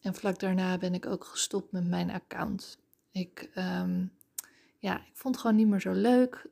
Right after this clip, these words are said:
Ehm, ik was constant bezig met: "Oh, ik moet nog iets online zetten." En ja, het sloot gewoon niet meer helemaal aan bij wat ik wilde.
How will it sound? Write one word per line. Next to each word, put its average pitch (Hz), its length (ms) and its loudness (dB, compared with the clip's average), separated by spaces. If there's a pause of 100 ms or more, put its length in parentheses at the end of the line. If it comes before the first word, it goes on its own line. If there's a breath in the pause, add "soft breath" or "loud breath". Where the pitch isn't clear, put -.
Ehm, 196 640 -2 (460)
ik - 80 -20
was - 540 -2 (920 soft breath)
constant 208 500 2
bezig 196 460 4
met: 196 200 -4
"Oh, 202 100 -2
ik 202 80 -4
moet 202 160 2
nog 202 160 0
iets 202 160 -4
online 196 460 2
zetten." 190 720 -2
En 180 240 -6 (1160 soft breath)
ja, 196 500 -2
het 214 200 -2
sloot 247 320 0
gewoon 214 180 4
niet 220 160 4
meer 220 100 0
helemaal 190 300 2
aan 180 300 0
bij 180 240 -2
wat 185 120 -8
ik 185 120 -10
wilde. 185 520 0